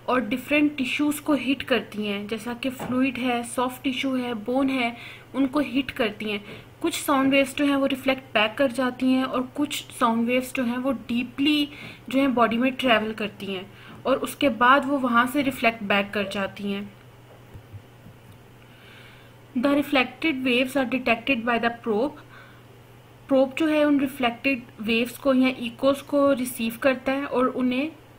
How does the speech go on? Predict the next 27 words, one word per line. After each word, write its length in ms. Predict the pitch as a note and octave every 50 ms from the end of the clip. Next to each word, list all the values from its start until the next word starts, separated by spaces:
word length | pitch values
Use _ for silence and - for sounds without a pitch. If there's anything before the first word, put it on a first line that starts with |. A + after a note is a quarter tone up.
| - - -
सीपीयू 680 | C4+ - - - - - C4+ B3+ B3+ - B3 C4 C#4+ C#4
में 260 | C4+ C4+ C4+ C#4+ C#4
processing 540 | - C#4 C4+ - B3 A3+ A#3 - B3+ B3+ B3+
के 100 | B3+ A#3+
लिए 160 | G#3+ A3 A3
भेज 300 | G#3 G#3+ G#3+ G3+ F#3 G3
देता 300 | - - G3 G3 - G3+
है। 120 | G3+ G3+ - - - - - - - - -
मशीन 380 | C4 B3+ - - C#4 D4 D#4 D4+
क्या 120 | E4 E4
करती 380 | D#4+ D4+ B3+ A#3 - - - C4+
है? 100 | C#4+ C#4+
Machine 400 | C#4 C#4 C4+ - C#4+ C#4+ C#4 C4
distance 560 | A#3 A#3+ A#3 - - - C#4 D4 D4+ D4 -
calculate 580 | - C4+ A#3+ A3+ A#3 - B3+ A#3 A#3+ B3 B3
करती 420 | - - A3+ G#3+ - - A#3+ B3 B3
है 200 | B3 A#3 A#3 B3
probe 480 | A#3+ - - B3+ A#3 A#3+ C4 C4+ C4 -
और 220 | - B3+ B3+ - -
tissue 380 | B3 A#3 - - C4 B3+ A#3+ A#3 -
के 120 | C4 B3
बीच 300 | - - A3 G#3+ G#3 -
का। 240 | - - G#3 F#3 G#3 - - - - - - - - - - - - - - - - - - G#3 G#3+
वो 120 | C4 C#4+
probe 340 | C#4+ - D#4 D#4 D#4 D4 - -
जहाँ 260 | C4+ B3+ B3 B3+ C4
से 320 | B3+ - D4 C#4+ D4+ D#4